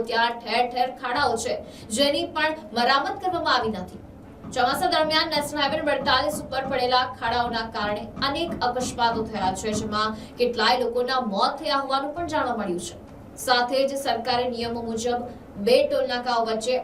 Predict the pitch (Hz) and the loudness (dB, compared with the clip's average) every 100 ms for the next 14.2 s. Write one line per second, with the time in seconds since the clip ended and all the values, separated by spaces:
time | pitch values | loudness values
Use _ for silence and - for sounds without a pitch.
0 | 247 254 - 311 302 - 269 262 247 247 | 2 2 2 0 -2 -6 -4 -2 0 0
1 | 247 240 240 - 240 240 - 247 226 220 | -2 0 -2 -2 -2 -2 2 2 2 -4
2 | 214 226 220 226 233 240 220 208 202 220 | -2 0 0 2 0 0 -2 -2 -2 -2
3 | 233 226 196 247 254 339 339 311 302 302 | -2 -4 -2 2 2 2 -2 -2 -2 0
4 | 302 285 240 220 190 - - - - - | 0 0 -2 -2 -2 -4 -10 -16 -18 -18
5 | - - - 277 302 311 349 349 370 349 | -18 -16 -2 4 4 4 2 2 4 0
6 | 226 - 220 247 254 277 269 220 233 277 | -2 -8 -6 -6 -2 -2 -2 -2 0 2
7 | 294 330 254 220 208 185 202 220 220 190 | 2 2 2 2 -4 -6 -8 -4 -4 -4
8 | 214 233 233 254 247 262 - - - - | -6 -4 0 0 0 -2 -10 -12 -18 -12
9 | 202 202 - 202 277 294 269 233 220 196 | -8 -8 -2 2 2 2 -2 -4 -4 -4
10 | 202 220 220 233 254 - 226 - - 214 | -2 -4 0 4 4 2 -4 -6 -8 -6
11 | 208 196 254 220 - - 196 202 196 202 | -6 2 4 4 0 -8 -6 -6 -4 -8
12 | 190 185 185 - - - - - - 190 | -8 -8 -10 -8 -8 -10 -16 -18 -8 -8
13 | 185 190 190 220 226 220 - 247 202 196 | 0 0 2 0 2 0 0 -6 -4 -4
14 | 202 | -4